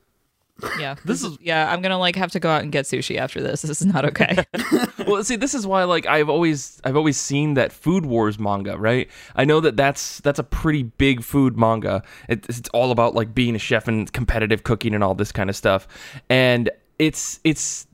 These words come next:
Speaker 2: even the covers of this book, they're, they're showing, like, these manga style characters serving this very intricately drawn fish dish on the cover, and it's, it's way more detailed than the rest of the cover itself, but the food itself is, like,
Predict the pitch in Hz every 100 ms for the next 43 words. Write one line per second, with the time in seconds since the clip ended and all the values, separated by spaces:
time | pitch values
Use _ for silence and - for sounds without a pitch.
0 | - 208 220 165 - - 185 151 123 120
1 | 120 113 113 147 135 123 120 117 113 120
2 | 113 156 147 139 123 117 - - - -
3 | 185 151 - _ _ - 117 110 117 147
4 | - 123 117 156 113 104 - 120 - -
5 | 151 143 139 127 120 110 - - - 120
6 | 120 165 165 151 160 160 156 147 151 139
7 | 135 123 117 120 120 120 110 - - 120
8 | - - 110 98 - 113 110 - 123 110
9 | 101 - - - 135 139 - - 147 -
10 | 117 - 185 208 214 175 175 143 143 139
11 | 123 120 117 110 117 117 - - 113 104
12 | - 123 101 76 101 - 117 98 - -
13 | - 135 120 - 156 147 - 139 113 113
14 | 107